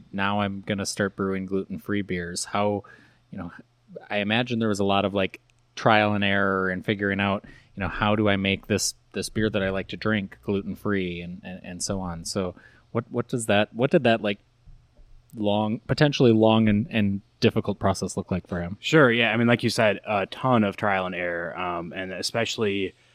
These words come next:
Speaker 2: especially years ago, um, it's still, it's still honestly hard for us to source some of the gluten-free ingredients,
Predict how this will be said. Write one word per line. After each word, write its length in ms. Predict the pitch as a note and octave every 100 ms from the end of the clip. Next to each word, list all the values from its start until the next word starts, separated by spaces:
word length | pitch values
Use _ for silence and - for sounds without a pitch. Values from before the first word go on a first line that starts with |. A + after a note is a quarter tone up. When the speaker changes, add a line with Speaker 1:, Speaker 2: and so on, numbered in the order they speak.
| _ _
Speaker 2:
especially 420 | G#2+ A2+ E3 C#3 A#2+
years 260 | B2 A2+
ago, 500 | G2+ A2+ A2 G2+ G#2 -
um, 520 | G2 F#2 F2 F2 E2+ _ _
it's 200 | C3+ -
still, 420 | - C#3+ C#3+ C#3
it's 180 | A#2+ A2
still 220 | - D3
honestly 320 | A2+ A#2 - G#2
hard 260 | A2 A2+
for 140 | A2 G2+
us 200 | A2 -
to 100 | G#2
source 380 | - A2 A2
some 160 | - G2+
of 60 | G2+
the 60 | F#2+
gluten-free 420 | G2+ G2+ A2+ G2
ingredients, 680 | G2 G2+ G#2 G2+ G#2 -